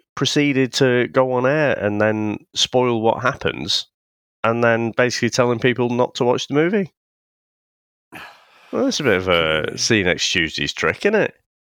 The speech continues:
Speaker 2: Yeah, that, that's just, there's just no need for that. People should make their own minds up about these things, Dave. That's just,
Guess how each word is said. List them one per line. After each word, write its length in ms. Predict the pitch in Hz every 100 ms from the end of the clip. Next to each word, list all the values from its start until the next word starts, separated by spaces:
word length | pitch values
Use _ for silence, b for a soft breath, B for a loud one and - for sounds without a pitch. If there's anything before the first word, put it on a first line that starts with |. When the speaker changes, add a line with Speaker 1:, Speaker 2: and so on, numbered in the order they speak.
| -
Speaker 2:
Yeah, 500 | 139 123 107 107 107
that, 220 | 143 -
that's 260 | 214 160 -
just, 380 | 120 - - _ -
there's 220 | 196 185
just 220 | 220 165
no 180 | 139 131
need 260 | 131 139 143
for 120 | 131
that. 180 | 120 123
People 220 | 202 190
should 160 | 175
make 160 | 151 127
their 120 | 127
own 120 | 131
minds 360 | 120 120 131 139
up 80 | 131
about 300 | 123 120 113
these 180 | 117 110
things, 320 | 120 117 107
Dave. 340 | 113 110 113
That's 240 | 139 147 -
just, 380 | 135 - _